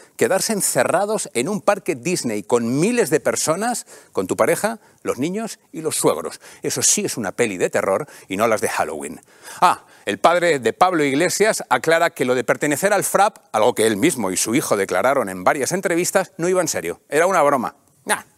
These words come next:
la típica broma familiar, que si la abuela fuma, que si papá es del frap, que si mamá es del butanero. Por cierto, se ha desvelado quién examinará a Iglesias en su nuevo intento de asaltar la Complutense. Un miembro de Izquierda Unida, el director del máster de Begoña Gómez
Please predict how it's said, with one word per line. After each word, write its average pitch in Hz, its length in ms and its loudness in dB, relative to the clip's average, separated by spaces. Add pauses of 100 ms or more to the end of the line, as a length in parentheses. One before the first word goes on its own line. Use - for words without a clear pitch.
(260)
la - 160 0
típica 147 340 2
broma 156 240 2
familiar, 151 460 2 (240)
que - 80 -6
si 113 100 -4
la 87 100 -2
abuela 104 240 2
fuma, 202 380 2
que 151 100 -2
si 120 120 -2
papá 95 240 2
es 107 60 0
del 101 120 0
frap, 196 340 2 (240)
que 98 100 -4
si 98 100 -4
mamá 104 220 0
es 98 40 0
del 101 140 0
butanero. 143 520 0 (260)
Por 123 120 -2
cierto, - 380 -6 (340)
se - 220 2
ha 165 40 2
desvelado 170 560 0
quién 202 280 0
examinará 135 640 -2
a 120 100 2
Iglesias 147 680 0
en 120 140 -4
su 127 160 -2
nuevo 190 240 2
intento 170 480 0
de 160 80 2
asaltar 120 460 2
la 147 100 2
Complutense. 117 720 -4 (440)
Un 143 140 2
miembro 165 300 2
de 143 80 0
Izquierda 143 400 0
Unida, 202 480 2
el 117 140 -2
director 120 360 0
del 151 140 0
máster 147 400 0
de 113 100 0
Begoña 147 380 2
Gómez 190 380 0